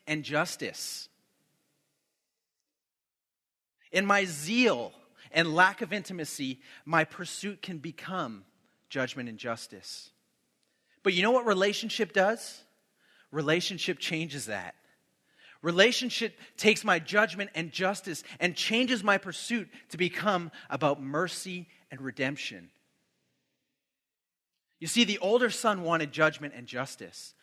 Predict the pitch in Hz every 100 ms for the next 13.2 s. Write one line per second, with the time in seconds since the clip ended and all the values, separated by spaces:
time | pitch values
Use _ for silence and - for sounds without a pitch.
0 | - - 185 185 135 127 170 180 - 147
1 | 110 131 120 - 131 120 110 110 139 160
2 | 131 120 95 95 - - - 147 170 -
3 | 151 123 - 160 151 135 - 170 143 139
4 | 160 175 139 147 135 131 160 - 175 190
5 | 190 247 269 254 190 208 170 156 139 104
6 | - _ _ _ _ _ - - 175 -
7 | 226 254 254 - 254 233 208 226 240 190
8 | 202 247 208 - - 196 196 - 240 254
9 | 233 214 - 254 240 - 202 - - 262
10 | 226 214 - 226 214 208 190 - 247 269
11 | 156 - - - - 277 208 - - -
12 | 202 196 233 240 247 294 339 220 - -
13 | -